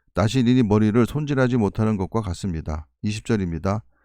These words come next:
너와 내 가족은 매년 여호와께서 택하신 곳 내 하나님 여호와 앞에서 먹을지니라. 초태생을 중앙 성소에서 하나님께 화목제물로 드린 후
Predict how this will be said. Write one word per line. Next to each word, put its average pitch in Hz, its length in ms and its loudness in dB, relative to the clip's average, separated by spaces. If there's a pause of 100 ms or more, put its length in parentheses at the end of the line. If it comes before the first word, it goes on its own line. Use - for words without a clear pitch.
(440)
너와 135 260 8
내 143 140 4
가족은 117 600 4
매년 113 380 6
여호와께서 117 580 2
택하신 101 500 -4
곳 101 280 2 (540)
내 101 100 2
하나님 147 420 4
여호와 117 300 6
앞에서 113 320 0
먹을지니라. 90 840 -2 (580)
초태생을 139 720 4
중앙 127 280 2
성소에서 117 800 2 (260)
하나님께 139 460 0
화목제물로 123 720 2
드린 98 320 -2
후 104 320 0